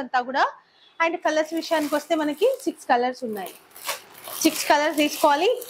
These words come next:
Only త్రీ ఫిఫ్టీ రూపీస్. So ఇది చందేరి వీవింగ్ శారీ. And చాలా trending లో ఉన్న saree, ఎక్కువ బోటిక్స్ లో కనిపిస్తుంది ఈ saree. And digital print తో పాటు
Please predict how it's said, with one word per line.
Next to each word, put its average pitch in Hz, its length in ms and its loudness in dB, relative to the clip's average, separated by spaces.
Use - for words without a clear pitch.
Only 302 260 2
త్రీ 302 200 0
ఫిఫ్టీ 277 320 -4
రూపీస్. 180 320 -12
So 311 80 6
ఇది 320 120 2
చందేరి 330 420 4
వీవింగ్ 339 380 0
శారీ. 277 260 0
And 302 180 0
చాలా 277 300 2
trending 302 380 -2
లో 370 140 4
ఉన్న 320 200 -2
saree, 320 300 2
ఎక్కువ - 180 -2
బోటిక్స్ 262 320 -4
లో 330 100 0
కనిపిస్తుంది 277 480 -2
ఈ - 80 -10
saree. 262 240 2
And 320 100 2
digital 453 360 2
print 392 180 -2
తో 381 120 4
పాటు 320 220 2